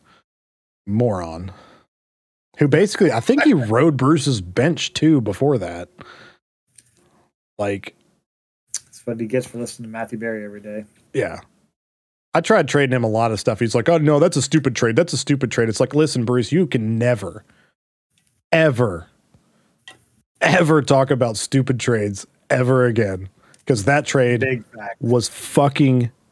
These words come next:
Speaker 1: stupid.
Speaker 2: It was bad.
Speaker 1: <laughs>
Speaker 2: Absolutely awful.
Speaker 1: Yeah.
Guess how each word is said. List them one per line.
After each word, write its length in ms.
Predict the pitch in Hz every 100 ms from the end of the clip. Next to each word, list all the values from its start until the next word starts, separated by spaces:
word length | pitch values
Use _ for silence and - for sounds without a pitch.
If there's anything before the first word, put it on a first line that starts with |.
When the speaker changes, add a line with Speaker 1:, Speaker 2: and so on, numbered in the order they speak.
| _
Speaker 1:
stupid. 920 | - - - 131 123 104 90 82 - _ _ _ _ - - - - - -
Speaker 2:
It 120 | 120
was 160 | 117 -
bad. 360 | - - - - 240 - -
Speaker 1:
<laughs> 340 | - - 165
Speaker 2:
Absolutely 580 | 135 131 - 117 107 107
awful. 420 | 104 - - - 123 113 113 120 113 98 92 _ -
Speaker 1:
Yeah. 240 | 117 107